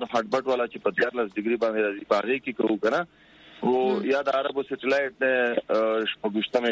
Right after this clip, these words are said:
Speaker 1: ډګري باندې دی. داسې سیټلایټ ته تاسو د خپل چینل ټرانسفر کوئ چې هغې ځای کې بیا مونږ ته نور هم، اوس د یو چینل دپاره څوک ځان ته انټینا یا هغه ترتیب کولی نه شي. نو زه خو دا
Speaker 2: مم.
Speaker 1: وایم.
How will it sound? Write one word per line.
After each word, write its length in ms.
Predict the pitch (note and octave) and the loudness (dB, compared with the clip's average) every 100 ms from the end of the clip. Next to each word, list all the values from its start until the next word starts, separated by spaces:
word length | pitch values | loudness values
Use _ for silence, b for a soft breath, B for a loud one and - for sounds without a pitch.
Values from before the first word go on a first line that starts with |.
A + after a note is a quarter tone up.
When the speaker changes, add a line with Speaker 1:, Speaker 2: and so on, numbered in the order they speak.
| G#2+ | 0
Speaker 1:
ډګري 260 | A2 A2+ G#2+ | 0 0 0
باندې 180 | G#2+ G#2+ | -2 -2
دی. 160 | G#2+ G#2+ | -2 0
داسې 160 | D3+ D3 - | -2 -4 -18
سیټلایټ 360 | - C#3+ D#3 D3 - | -4 0 0 -2 -4
ته 60 | C3+ | 0
تاسو 220 | C#3+ C3+ | -2 0
د 20 | B2 | -2
خپل 160 | - C#3 | 0 -4
چینل 320 | - B2+ C3+ C3+ - - - | 0 0 2 0 -6 -6 0
ټرانسفر 380 | B2 B2 C#3 B2+ | 0 0 -2 0
کوئ 120 | C#3 | 0
چې 100 | B2 A#2 | 2 2
هغې 160 | A2+ B2 | 2 -2
ځای 80 | B2+ A2+ | -4 -4
کې 80 | A2+ | 0
بیا 100 | A#2+ B2 | 0 2
مونږ 140 | C3 B2+ - | 0 0 0
ته 80 | A2+ A2 C3 | 2 2 2
نور 160 | D3+ | 2
هم، 100 | D#3+ D3+ B B | -2 -6 B B
اوس 200 | C#3+ D#3+ | 0 2
د 160 | C#3+ D3+ | 0 -2
یو 80 | F3 E3 | -2 -2
چینل 240 | D#3+ E3+ D3 | 0 0 0
دپاره 300 | D3+ D3 C#3 | 2 0 0
څوک 120 | D#3+ B2 | -4 0
ځان 160 | C#3+ D3+ | -2 0
ته 60 | C#3+ | -2
انټینا 340 | A#2+ A2+ D3+ C#3 B2+ | -2 -2 0 2 2
یا 140 | B2 A#2+ | 2 2
هغه 320 | B2+ C3 B2 - | 2 2 2 0
ترتیب 280 | A2 C#3+ A2+ - | -2 -4 -8 0
کولی 240 | A2 C3 A2+ G2 | 2 2 0 -2
نه 40 | - | -4
شي. 100 | E2 - | -6 -2
نو 300 | - F#2 A#3 | 0 0 2
زه 120 | A3+ | 2
خو 60 | G#3+ | 2
دا 140 | - | 2
Speaker 2:
مم. 60 | F3 | 0
Speaker 1:
وایم. 260 | E3 - | -4 -6